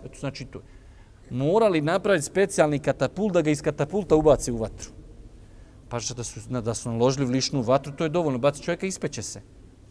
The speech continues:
Oni su naložili toliku veliku vatru da su morali katapult uzeti da ga ubaci u vatru. Što treba reći, ja, Ibrahim, ali sam gotovo, ne, pa gdje je tolika vatra, čoveče? Oslonac na Allaha, Đelešanhu.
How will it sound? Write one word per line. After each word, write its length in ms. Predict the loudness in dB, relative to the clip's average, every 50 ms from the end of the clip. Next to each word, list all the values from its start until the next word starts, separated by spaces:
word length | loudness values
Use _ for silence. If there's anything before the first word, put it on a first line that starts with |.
| -20 -20 -20 -20 -20 -20 -18 -10
Oni 200 | -8 -6 -6 -6
su 140 | -6 -4 -2
naložili 320 | -2 -2 -2 -4 -8 -2
toliku 340 | 0 0 0 0 -2 -4 -2
veliku 340 | 4 4 4 4 2 -4 0
vatru 380 | 2 2 0 0 -6 -16 -20 -20 -20 -20 -12 -8
da 80 | -8
su 140 | -4 -2 -2
morali 300 | 0 2 2 2 2 2
katapult 560 | 0 -2 0 0 -2 -2 -2 -4 -4 -2 -2
uzeti 180 | 0 2 2 2
da 60 | 4
ga 100 | 4 4
ubaci 400 | 4 6 6 6 6 6 2 0
u 40 | 0
vatru. 320 | 0 -2 -2 -6 -14 -18 -18 -20 -20 -20 -20 -20 -20 -20 -20 -20 -20 -20 -20 -20 -20 -20 -20 -20 -20 -20 -20 -20 -20 -20 -20 -20 -20 -20 -20 -20 -20 -20 -20 -20 -20 -20 -20 -20 -20 -20 -20
Što 120 | -16 -16 -14
treba 220 | -8 -4 -4 -2
reći, 260 | -2 -4 -4 -4 -4
ja, 100 | -4 -4
Ibrahim, 420 | -4 -4 -4 -2 -2 -2 0 0 -2
ali 120 | -2 -4
sam 220 | -4 -6 -6 -4 -2
gotovo, 680 | 0 0 0 0 0 -2 -2 0 0 2 2 2 2
ne, 300 | 2 0 -2 -2 -4 -2
pa 120 | 0 -2 0
gdje 160 | 2 2 2
je 120 | 2 2
tolika 500 | 2 0 0 0 0 0 0 0 0 2
vatra, 460 | 4 4 2 2 2 0 -2 -2 -2 -2
čoveče? 540 | -4 -6 -4 -2 -2 -2 -4 -2 -4 -4 -4 -4 -6 -14 -20 -20 -20 -20 -20 -20 -20 -20 -20 -20 -20 -20 -20 -20 -20 -20 -20 -20 -20 -20 -20 -20 -18 -6 -4
Oslonac 560 | -2 -2 -2 -2 -4 -4 -2 -2 -4 -4 -2
na 100 | 0 2
Allaha, 460 | 2 2 2 0 0 0 0 0 -2
Đelešanhu. 720 | -2 -4 -6 -6 -6 -8 -8 -8 -8 -8 -8 -10 -12